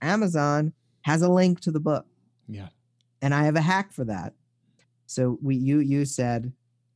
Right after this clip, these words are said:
Speaker 1: uh, "Well, that link could just be a P D F."
Speaker 2: Mm-hmm.
Speaker 1: And it could be a P D F, but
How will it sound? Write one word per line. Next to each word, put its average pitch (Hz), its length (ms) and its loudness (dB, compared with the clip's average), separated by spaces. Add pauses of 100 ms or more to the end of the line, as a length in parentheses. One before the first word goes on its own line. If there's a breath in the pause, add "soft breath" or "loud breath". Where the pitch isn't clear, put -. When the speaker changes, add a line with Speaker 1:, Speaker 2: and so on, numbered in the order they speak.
Speaker 1:
uh, 120 340 -2
"Well, 127 220 0
that 123 300 0
link 131 300 -2
could 131 140 -4
just 127 180 -4
be 147 120 2
a 131 40 -2
P 151 180 2
D 151 120 2
F." - 260 -4 (340)
Speaker 2:
Mm-hmm. 101 180 -8 (320)
Speaker 1:
And 120 100 -2
it 110 100 -8
could 226 180 0
be 143 120 0
a 104 40 -4
P - 200 -12
D 73 100 -12
F, - 160 -20 (320)
but 160 340 0